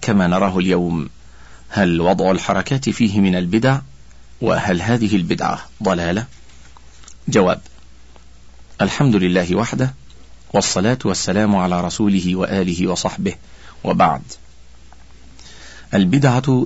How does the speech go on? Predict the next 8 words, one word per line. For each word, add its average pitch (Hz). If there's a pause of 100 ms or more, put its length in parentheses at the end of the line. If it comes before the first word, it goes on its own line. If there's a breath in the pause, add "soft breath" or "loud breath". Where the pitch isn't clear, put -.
تنقسم 101
إلى 92
بدعة 92
دينية 98
وبدعة 95
عادية. 87 (760 loud breath)
فالعادية 131 (100)
مثل 98